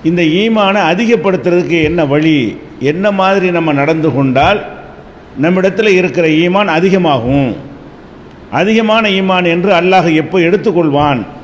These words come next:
இதையும் நாம் அறிந்து கொண்டு, அதற்கேற்றவாறு நம்முடைய மனதை மாற்றிக்கொள்ள வேண்டும். அந்த ஈமான் அதிகரிப்பதற்குரிய வழி என்னவென்று சொன்னால்,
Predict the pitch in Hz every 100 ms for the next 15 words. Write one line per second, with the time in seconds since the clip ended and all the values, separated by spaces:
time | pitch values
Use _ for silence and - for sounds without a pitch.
0 | - - - - 143 190 208 233 220 196
1 | 180 143 160 185 165 143 139 170 185 -
2 | - - - - - - 151 233 220 202
3 | 196 160 175 185 214 190 170 160 156 147
4 | 135 120 - - 135 165 180 196 226 185
5 | 196 196 165 151 135 123 104 - - -
6 | - - - - - - - - - -
7 | - - - - 160 180 170 233 240 226
8 | 185 202 214 202 196 196 156 175 175 160
9 | 147 127 - - - - 147 196 170 165
10 | 156 147 131 127 156 170 117